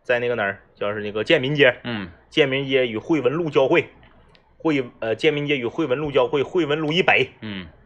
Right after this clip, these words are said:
Speaker 1: 建民街以东六七个药店。
Speaker 2: 嗯。
Speaker 1: 哎，你是益和呀，吉林大药房啊，你是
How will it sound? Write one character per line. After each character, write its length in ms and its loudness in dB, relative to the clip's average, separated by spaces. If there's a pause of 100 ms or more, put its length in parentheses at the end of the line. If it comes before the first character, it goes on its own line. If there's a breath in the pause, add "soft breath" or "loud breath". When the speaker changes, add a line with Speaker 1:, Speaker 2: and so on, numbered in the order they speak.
Speaker 1:
建 200 4
民 240 -2
街 280 4
以 160 -6
东 280 8 (1200)
六 180 2
七 220 0
个 160 8
药 120 10
店。 300 4
Speaker 2:
嗯。 320 -2 (460)
Speaker 1:
哎， 280 -2
你 140 -12
是 140 -6
益 240 -8
和 320 -4
呀， 120 2
吉 140 -12
林 160 -10
大 220 -2
药 160 0
房 340 -4
啊， 140 4
你 200 -8
是 300 -2